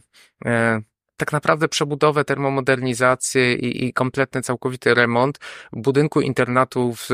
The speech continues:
z Cieszowicach. Przejęliśmy go od Skarbu Państwa. Tam chcemy zrobić, e, taki powiatowy, mm, ośrodek wsparcia, gdzie,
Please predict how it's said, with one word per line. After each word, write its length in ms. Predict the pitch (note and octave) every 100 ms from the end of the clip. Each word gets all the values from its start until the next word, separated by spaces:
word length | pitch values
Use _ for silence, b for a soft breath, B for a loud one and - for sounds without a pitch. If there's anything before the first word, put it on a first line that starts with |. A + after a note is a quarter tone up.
| B2 A#2
z 320 | A2 - - -
Cieszowicach. 840 | B2+ - A2 G2+ - A2 B2 - B B
Przejęliśmy 400 | - B2+ A2+ B2
go 100 | A#2
od 100 | A2+
Skarbu 340 | - A2 A#2
Państwa. 580 | G#2+ G#2+ G#2 - B2 C3
Tam 320 | - C#3 D3
chcemy 340 | - - B2 A#2+
zrobić, 520 | B2+ C3 B2+ B2 - B B B
e, 320 | - A#2+ A#2
taki 240 | A2+ A#2+ A#2
powiatowy, 840 | C3 B2+ A#2+ C3+ - B2+ A#2+ A#2+ - b b B2+
mm, 340 | A#2+ A2+ A#2+
ośrodek 440 | - - C#3+ C3 -
wsparcia, 840 | - - B2 G#2+ - A2 A2+ B2 -
gdzie, 540 | A#2+ A2+ - A#2+ A#2